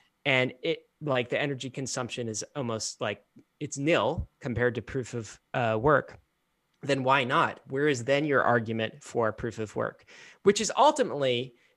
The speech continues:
David, where I see Ethereum, uh, coming down on, on that side, right? So this whole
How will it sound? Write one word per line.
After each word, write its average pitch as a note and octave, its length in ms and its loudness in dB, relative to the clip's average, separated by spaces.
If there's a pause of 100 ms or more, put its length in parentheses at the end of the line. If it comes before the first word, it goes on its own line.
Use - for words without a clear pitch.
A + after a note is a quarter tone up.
(120)
David, C3+ 340 2
where C#3+ 180 0
I C#3 140 4
see C3 480 -2 (320)
Ethereum, C3+ 720 -2 (100)
uh, A#2 360 -2
coming B2+ 280 -4
down G#2 440 -2 (140)
on, B2 200 -2
on A#2+ 140 -6
that A2+ 160 -6
side, G#2 280 -6
right? B2+ 200 0
So D#3 160 2
this D3 180 0
whole G3 420 6